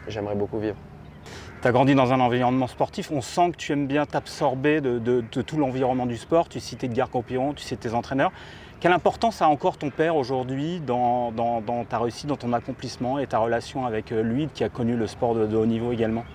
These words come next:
Speaker 1: C'est difficile, je pense qu'on a beaucoup de pudeur dans la famille. Euh, j'ai du mal à aller encore puiser toutes, euh, toutes, euh, les connaissances qu'a mon papa, toute l'expertise. Euh, pour moi, c'est vraiment un papa, euh,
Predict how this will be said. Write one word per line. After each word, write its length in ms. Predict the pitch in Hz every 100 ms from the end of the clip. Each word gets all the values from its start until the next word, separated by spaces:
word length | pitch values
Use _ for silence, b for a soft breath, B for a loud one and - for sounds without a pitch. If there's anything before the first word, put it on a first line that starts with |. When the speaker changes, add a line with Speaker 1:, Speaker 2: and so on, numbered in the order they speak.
| - B B B B -
Speaker 1:
C'est 200 | - 120
difficile, 500 | 123 - - 160 151
je 100 | -
pense 200 | 131 120
qu'on 220 | - 123
a 340 | 117 113 113
beaucoup 260 | 113 113 123
de 60 | 110
pudeur 360 | - 123 131
dans 100 | 127
la 80 | 123
famille. 480 | - 120 127 143 151
Euh, 480 | 113 107 107 107 107 - B B B B - -
j'ai 120 | 113
du 100 | 107
mal 220 | 123 131
à 60 | 123
aller 200 | 113 117
encore 260 | 110 117
puiser 420 | - - 117 123
toutes, 240 | 127 104 -
euh, 640 | 113 110 110 107 107 107 104
toutes, 220 | - 110 123
euh, 180 | 110
les 140 | 107 107
connaissances 520 | - 120 113 127 120
qu'a 100 | 120
mon 140 | 110
papa, 360 | 107 110 104 120
toute 140 | 120
l'expertise. 640 | 107 107 - 110 - 139 123
Euh, 160 | 110
pour 180 | 104 113
moi, 160 | 107 117
c'est 160 | -
vraiment 540 | 110 110 113 117 113 107
un 160 | 87
papa, 440 | 110 110 - 123 123
euh, 340 | 113 107 101